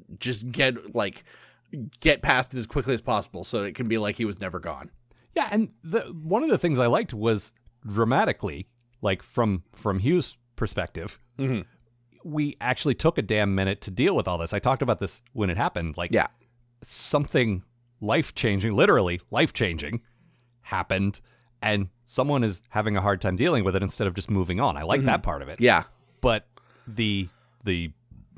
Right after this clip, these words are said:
Speaker 2: bigger picture of that should be, okay, but shouldn't everyone be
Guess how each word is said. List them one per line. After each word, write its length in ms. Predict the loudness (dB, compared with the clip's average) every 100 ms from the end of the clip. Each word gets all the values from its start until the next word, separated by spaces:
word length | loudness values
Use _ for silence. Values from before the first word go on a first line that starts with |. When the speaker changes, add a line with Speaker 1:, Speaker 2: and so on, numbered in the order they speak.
| -4
Speaker 2:
bigger 220 | 0 2
picture 400 | 2 0 2 2
of 80 | 2
that 240 | 2 -2 -2
should 240 | -2 0
be, 380 | 0 0 0 -4 _ -6
okay, 300 | -2 0 0
but 480 | 0 2 2 0 -8 _ _ _ _ _ _ -16 -10
shouldn't 560 | -8 -2 0 0 0
everyone 520 | 0 2 2 4 2
be 260 | 2 0